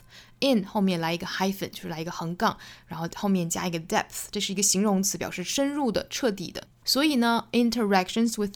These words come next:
depth，我们还可以有另外一种说法，就是in-depth interactions。再比如说，深入彻底的交谈，我们就可以说in-depth conversations。最后有个小的尾巴，是怎么样的这些关联关系呢？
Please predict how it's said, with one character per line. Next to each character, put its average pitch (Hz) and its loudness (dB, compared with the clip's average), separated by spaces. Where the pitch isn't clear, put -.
depth， - 0
我 196 2
们 202 4
还 202 0
可 196 -2
以 226 2
有 180 4
另 196 0
外 208 4
一 185 2
种 165 -4
说 208 0
法， 202 -6
就 - -6
是 170 -4
in-depth 208 2
interactions。 175 -4
再 214 0
比 175 -4
如 165 -2
说， 185 0
深 285 2
入 277 2
彻 269 0
底 185 0
的 - -2
交 269 6
谈， 165 -4
我 156 -8
们 160 -8
就 170 -4
可 208 -4
以 190 4
说 196 2
in-depth 226 6
conversations。 175 2
最 - 2
后 208 4
有 175 4
个 180 2
小 151 2
的 185 2
尾 165 -2
巴， 180 0
是 196 -2
怎 185 0
么 156 -6
样 269 4
的 226 6
这 226 2
些 220 2
关 233 4
联 190 4
关 220 4
系 220 2
呢？ 190 0